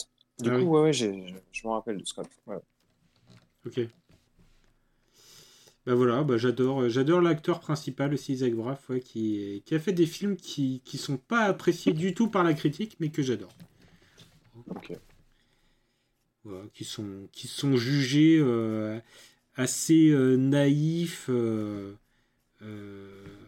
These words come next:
Speaker 2: tu vois, bateaux qui vont pas loin, et cetera. Mais moi, j'aime bien, j'aime bien, euh,
Speaker 1: Ok.
Speaker 2: j'aime bien ce qu'il fait. Voilà. On va, on va s'arrêter là pour le, pour le podcast de ce soir,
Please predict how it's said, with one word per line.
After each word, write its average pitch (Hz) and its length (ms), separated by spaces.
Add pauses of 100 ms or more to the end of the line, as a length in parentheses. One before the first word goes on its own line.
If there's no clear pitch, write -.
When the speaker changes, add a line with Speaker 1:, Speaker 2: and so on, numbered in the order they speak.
(280)
Speaker 2:
tu - 160
vois, 127 200 (420)
bateaux 143 640
qui 151 160
vont 120 180
pas 120 160
loin, 127 240
et 127 80
cetera. 113 440
Mais 127 180
moi, 120 180
j'aime 147 180
bien, 98 140 (260)
j'aime 110 120
bien, 104 160
euh, 120 320 (720)
Speaker 1:
Ok. 165 180
Speaker 2:
j'aime - 1120
bien 123 180
ce - 100
qu'il 131 120
fait. 120 300 (1500)
Voilà. 104 240 (1600)
On 147 100
va, 175 300
on 170 80
va 175 100
s'arrêter 190 400
là 196 140
pour 196 160
le, 185 360
pour 185 100
le 175 120
podcast 180 380
de 180 100
ce 175 100
soir, 226 300